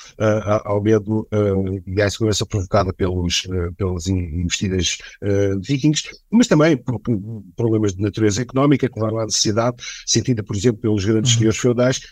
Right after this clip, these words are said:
Speaker 1: de controlar de forma mais eficaz e mais próxima as populações, bem como as suas atividades produtivas. E agora deixa-me acrescentar que não são só os grandes senhores laicos,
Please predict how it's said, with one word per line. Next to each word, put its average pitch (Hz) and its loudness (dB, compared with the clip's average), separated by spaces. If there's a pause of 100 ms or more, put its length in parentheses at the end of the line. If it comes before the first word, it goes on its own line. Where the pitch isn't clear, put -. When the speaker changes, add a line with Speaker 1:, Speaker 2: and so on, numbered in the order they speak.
(120)
Speaker 1:
de - -16
controlar 110 0
de - -14
forma 104 0
mais 101 -2
eficaz 104 -2
e 107 -2
mais 104 -2
próxima 107 0 (260)
as 131 0
populações, 127 0 (220)
bem 120 2
como 113 0
as 117 0
suas 107 0
atividades 98 -4
produtivas. 85 -6 (320)
E 143 2
agora 175 4
deixa-me 131 2
acrescentar 131 0
que 175 4
não 113 -2
são 107 -4
só 117 0
os 110 0
grandes 113 2
senhores 113 0
laicos, 123 0